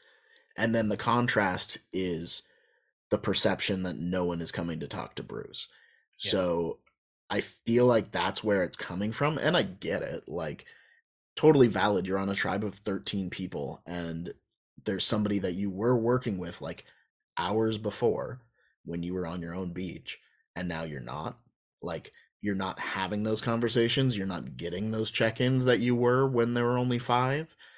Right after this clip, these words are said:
Speaker 1: So I get it. I don't necessarily agree with the, like, you shouldn't talk to people.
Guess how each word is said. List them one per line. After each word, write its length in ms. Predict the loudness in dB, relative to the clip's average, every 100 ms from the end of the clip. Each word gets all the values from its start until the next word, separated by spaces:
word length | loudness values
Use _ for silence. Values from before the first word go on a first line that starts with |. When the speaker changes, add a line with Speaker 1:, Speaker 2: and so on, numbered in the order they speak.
| _ _
Speaker 1:
So 540 | 0 2 4 4 0 -4 _ _ _ _ _ -2
I 100 | 0
get 280 | 0 4 6
it. 240 | 6 4 _ _ -4
I 100 | -4 -2 4
don't 240 | 4 6
necessarily 640 | 4 2 4 6 6 6
agree 360 | 4 0 2 2
with 240 | 2 0
the, 120 | 0 2
like, 400 | 0 -2 -8 -18 _ _ _ _ _ _ _
you 200 | -2 2
shouldn't 380 | 4 2 2 -2
talk 320 | -4 -4 -2
to 80 | -2
people. 560 | 0 0 4 4 2